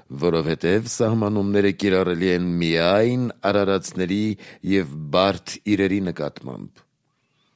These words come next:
Հիշիր Աստծուց լքված լինելու հինգ պատճառների մասին,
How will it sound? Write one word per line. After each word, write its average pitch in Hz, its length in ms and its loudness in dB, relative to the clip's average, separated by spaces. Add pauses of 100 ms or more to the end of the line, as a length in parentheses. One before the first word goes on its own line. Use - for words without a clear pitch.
(540)
Հիշիր 180 440 4 (340)
Աստծուց 135 680 0
լքված 113 560 0
լինելու 92 460 2
հինգ 110 380 -2
պատճառների 92 720 -2
մասին, 82 440 -4